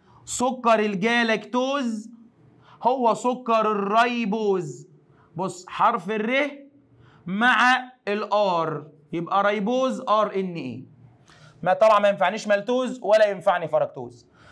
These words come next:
أنا براجع على كل الاختيارات عشان أشوف هل في سؤال يحتمل اختيارين ولا لأ. أي مما يلي ليس من وظائف البروتينات.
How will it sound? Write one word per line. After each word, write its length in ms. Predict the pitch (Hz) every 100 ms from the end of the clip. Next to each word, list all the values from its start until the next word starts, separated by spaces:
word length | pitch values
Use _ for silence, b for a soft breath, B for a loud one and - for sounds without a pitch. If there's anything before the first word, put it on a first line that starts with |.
| b b b
أنا 140 | 170 185
براجع 300 | 196 240 226
على 200 | 208 202
كل 220 | 226 254
الاختيارات 840 | 233 208 220 214 240 294 294 - _ _ _ -
عشان 360 | 135 165 254 254
أشوف 460 | 233 277 254 208 - - _ _ _ _ _ _ _ _ _ -
هل 300 | 165 254 202
في 340 | 247 269 254
سؤال 640 | 247 208 226 254 220 156 - _ _ b b b b b -
يحتمل 800 | 160 185 - 262 269 240 92 202
اختيارين 580 | - - 226 226 294 294
ولا 240 | 240 202
لأ. 240 | 156 - _ _ _ _ _ _ _ _ _ _ _ _ _ _ _ _ _ _ B B B B B B
أي 240 | 233 302 302
مما 360 | 277 247 240
يلي 180 | 285 277
ليس 320 | 247 311 -
من 180 | 247 233
وظائف 520 | 233 226 240 277 233
البروتينات. 720 | 214 190 180 175 147 113 -